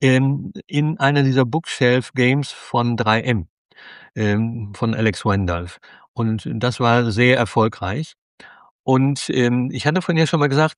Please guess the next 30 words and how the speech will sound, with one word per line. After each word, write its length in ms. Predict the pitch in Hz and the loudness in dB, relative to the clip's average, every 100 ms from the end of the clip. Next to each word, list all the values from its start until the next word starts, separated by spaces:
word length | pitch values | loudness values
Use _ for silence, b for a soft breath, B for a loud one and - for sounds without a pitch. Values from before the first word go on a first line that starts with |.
| - | -12
dass 240 | 165 131 | -4 -4
auf 220 | - 131 - | 0 -2 -2
diesem 320 | 143 143 127 | -2 -2 -2
drei 240 | 117 120 | 0 0
M-Spiel 1080 | 131 143 180 247 _ - - 147 151 180 214 B B B - | 2 2 2 0 _ -18 -2 2 4 4 0 B B B -2
immer 400 | 147 180 175 170 | 2 4 4 2
ein, 560 | 131 135 143 143 151 196 - | 0 2 0 -2 -6 -12 -8
ein, 720 | 123 139 135 135 180 143 135 - | -6 -4 -6 -8 -12 -12 -12 -12
äh, 380 | 196 120 120 117 - | -8 -4 -4 -6 -8
Porträt 560 | - 131 - 147 156 120 | -2 -2 2 4 4 4
einer 240 | 107 110 | 2 0
Person 500 | 101 120 110 143 147 | 2 2 4 4 2
zu 180 | 101 - | 0 -4
sehen 380 | 101 98 90 85 | -2 -2 -4 -4
war. 220 | 85 82 - B B B | -6 -6 -10 B B B
Ähm, 440 | - 101 98 104 117 | -4 0 0 -2 -6
einer, 460 | - 113 113 104 101 104 - | -4 0 2 2 0 -4 -8
äh, 220 | 113 107 | -6 -4
Person, 640 | 120 107 127 135 131 123 | -2 0 2 4 4 0
die 460 | 110 113 110 113 113 | -2 -2 0 0 -2
ins 260 | - 113 - | -4 -6 -6
Spiel 300 | - 131 135 | -2 0 2
versunken 600 | 135 107 123 117 135 110 | 0 0 0 -2 -2 2
war, 340 | 110 110 113 | 4 4 2
die 240 | 107 107 | 0 -2
gedanklich, 680 | 104 110 104 117 - 120 - | -2 0 0 0 -2 -6 -4
äh, 120 | 147 104 B B - | -6 -6 B B -4
äh, 240 | 117 113 | -2 -2
f-, 200 | 101 - 135 | -4 -10 -10
versuchte, 800 | - 110 117 131 - - 113 | -4 -2 0 -2 -2 0 0